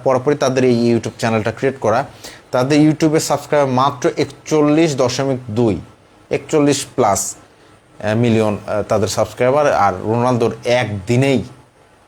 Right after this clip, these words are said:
দেখেন কী অবস্থা। তার মানে YouTube-ও আসলে তাদের, আহ, ত-, তার ধারের কাছে আসতে পারলো না। তো রোনালদো একটা রেকর্ড করলো, এটা মনে হয় না ব্রেক করতে পারবে কেউ, এই রেকর্ডটা কেউ ভাঙতে পারবে। যাই হোক, এটা, এটা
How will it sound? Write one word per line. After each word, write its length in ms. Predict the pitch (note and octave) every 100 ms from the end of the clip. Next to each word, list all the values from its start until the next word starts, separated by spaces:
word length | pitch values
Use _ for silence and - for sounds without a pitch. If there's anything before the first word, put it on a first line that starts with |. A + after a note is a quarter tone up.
| _ _ _ - - - - G2+
দেখেন 240 | G#2+ G#2+ G2+
কী 80 | A2 F#2+
অবস্থা। 380 | E2+ F#2 - D2+ - - -
তার 120 | G#2+ B2
মানে 120 | D3 - C#3
YouTube-ও 380 | D3 F3 E3+ F3+
আসলে 320 | E3 D#3 C#3 B2+
তাদের, 220 | A2+ A#2
আহ, 800 | - - - - - A2 A2 G2 -
ত-, 120 | A2+ F#2+
তার 160 | B2+ A2+
ধারের 280 | G2 A#2 A2
কাছে 220 | G#2+ - A2 G2 G#2
আসতে 220 | - - B2+
পারলো 220 | F#2+ E2+ D#2+
না। 80 | C2 - - - -
তো 40 | C#3
রোনালদো 520 | C#3+ D#3 E3 D#3+ E3+ E3+ E3 - _ _ _ -
একটা 220 | B2 C3 B2+
রেকর্ড 220 | C3 D3 D3
করলো, 160 | E3 F#3+
এটা 260 | C#3+ B2+ G#2 E2 - - G#2+ A#2
মনে 140 | A2+ A2
হয় 120 | A2
না 60 | A2
ব্রেক 280 | F#2+ G#2+ G#2 -
করতে 260 | A2 A#2 G2+
পারবে 240 | G2+ F#2+ G2
কেউ, 140 | C3+ D3+ G2+
এই 140 | F#2+
রেকর্ডটা 340 | G2 F#2+ F#2 G2+
কেউ 80 | G#2
ভাঙতে 320 | F2+ G#2 A#2 G2+
পারবে। 240 | F#2 G#2+ - - - - - - B2
যাই 160 | D#3+ D#3
হোক, 140 | C3
এটা, 280 | C3 C3 C#3 C3+ C3 G2+ A#2+
এটা 200 | B2 C3